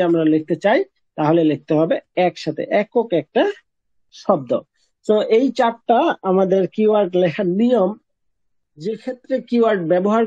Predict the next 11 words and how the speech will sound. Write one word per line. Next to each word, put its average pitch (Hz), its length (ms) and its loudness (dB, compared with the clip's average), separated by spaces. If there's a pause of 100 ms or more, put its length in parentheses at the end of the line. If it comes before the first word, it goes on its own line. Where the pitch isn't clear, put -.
করব 175 180 2 (440)
সেখানে 208 360 0 (180)
যেন 160 140 2 (540)
মনে 175 320 2
রাখি। - 240 -6 (200)
ওকে, 285 180 0 (3000)
তারপর 208 340 -4
আসছে 214 200 -4 (140)
variable 156 460 0 (300)
বা 143 80 -2 (160)
চলক। 135 320 0